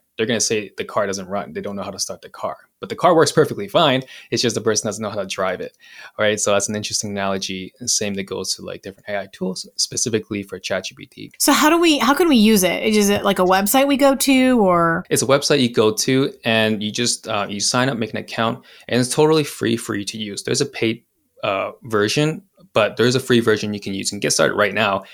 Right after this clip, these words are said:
Speaker 1: and play around with it. You can do it on the computer. You can do it on the phone as well. So yeah, <laughs> for anyone that's listening, definitely recommend checking it out. Um, you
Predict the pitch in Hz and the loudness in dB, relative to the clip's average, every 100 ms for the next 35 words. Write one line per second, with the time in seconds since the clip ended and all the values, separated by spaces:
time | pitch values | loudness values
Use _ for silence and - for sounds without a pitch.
0 | - _ 104 - 113 110 110 107 107 107 | -20 _ -14 -2 0 2 0 -2 -4 -4
1 | - - 95 101 98 - - - 123 127 | -8 -12 -6 -6 -8 -12 -12 -2 2 2
2 | 117 107 113 101 95 - 98 107 101 101 | 0 -4 -8 -8 -12 -8 -4 -2 -2 -4
3 | 98 101 104 - 101 101 101 - 117 110 | -4 -6 -4 -4 -4 -6 -10 -4 -2 0
4 | - 135 123 120 113 107 - 113 110 110 | 2 4 4 2 0 -2 -2 -2 0 -2
5 | 107 143 131 104 107 104 101 - - 101 | 0 0 0 0 -2 -6 -6 -10 -12 -12
6 | 98 101 101 - _ _ _ _ _ - | -6 -6 -6 -10 _ _ _ _ _ -12
7 | 95 98 120 | -10 -10 -12